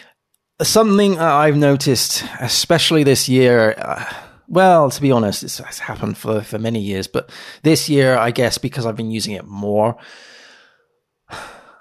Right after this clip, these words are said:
I, A W S seems to be building this huge, humongous suite of tools that, um, they're all interlinked, and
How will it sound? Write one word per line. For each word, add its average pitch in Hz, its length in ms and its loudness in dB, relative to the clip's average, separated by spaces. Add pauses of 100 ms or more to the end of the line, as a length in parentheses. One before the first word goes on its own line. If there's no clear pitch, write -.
(120)
I, 165 200 2
A 180 160 4
W 180 260 4
S 143 140 2
seems 170 360 0
to - 80 0
be 143 140 4
building 135 420 4
this - 300 0
huge, 147 300 0
humongous 196 1160 0
suite - 440 -4
of 127 160 -6
tools 123 560 2
that, - 340 -6
um, 117 380 -2 (1120)
they're 139 240 4
all 190 460 6
interlinked, 175 920 0 (540)
and 151 460 -2